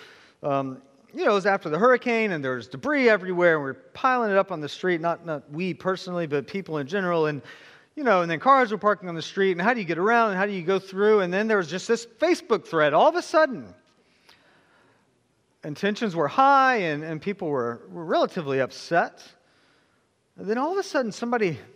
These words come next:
just pops in this comment on the Facebook page that, that felt like it de-escalated the whole, whole of Facebook, even if it was just a neighborhood page. They said, "If you have a problem, you could be neighborly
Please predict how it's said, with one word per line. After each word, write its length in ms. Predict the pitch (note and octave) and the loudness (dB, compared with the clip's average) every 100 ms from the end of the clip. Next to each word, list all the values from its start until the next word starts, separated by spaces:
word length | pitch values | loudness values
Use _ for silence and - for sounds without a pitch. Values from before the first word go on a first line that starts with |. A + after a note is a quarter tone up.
| _ _ | _ _
just 200 | F#3+ - | -16 -8
pops 300 | - D4+ - | 4 4 4
in 100 | C#4 | -4
this 120 | A3+ | -4
comment 360 | - A3+ G#3 D#3 | -2 0 2 0
on 80 | D#3 | -2
the 60 | C3+ | 0
Facebook 540 | G3 G3 - D#3 B2+ - - _ | 0 0 0 -2 -2 -10 -20 _
page 360 | - C#3+ D3 C#3+ | -4 0 0 -2
that, 180 | D#3 C#3+ | -8 -4
that 180 | D3+ C#3 | -6 0
felt 160 | B3+ | 2
like 120 | B3+ | 2
it 160 | E3+ C3+ | 0 -4
de-escalated 960 | E3+ A3 A3 G#3 - D#3 C3+ B2 G#2+ A2 | -2 4 4 2 -4 0 0 -2 -6 -6
the 100 | B2+ | 0
whole, 400 | F#3 F3 C#3+ - | 2 0 -2 -10
whole 280 | D#3 G3+ G#3+ | 2 4 4
of 80 | - | 0
Facebook, 500 | F3+ E3 - A#2 C#3 | -2 -2 -6 -8 -6
even 120 | E3+ | -8
if 60 | |
it 40 | D3+ | -8
was 80 | C3 | -10
just 200 | B2+ C#3+ | -10 -6
a 40 | |
neighborhood 240 | C3+ C3 | -4 -4
page. 240 | A2+ C3 A#2+ | -2 -6 -4
They 100 | F3+ | -6
said, 300 | - G3 D3+ - - - _ _ _ _ _ _ _ _ _ _ _ _ _ _ _ _ - | 2 2 0 -20 -20 -20 _ _ _ _ _ _ _ _ _ _ _ _ _ _ _ _ -20
"If 140 | - | -14
you 80 | G3+ | -10
have 220 | G#3+ E4+ | -6 -4
a 80 | E4+ | -6
problem, 640 | - C#4+ E4+ D3 C#3+ A3+ A3 | 2 4 4 2 -4 -4 -4
you 160 | F#3+ | -4
could 200 | - C#4+ | -2 -4
be 140 | B3 G3+ | -2 -4
neighborly 840 | D3 E3+ D4+ G3+ D#3 D#3+ B3+ | -2 0 2 2 2 0 -2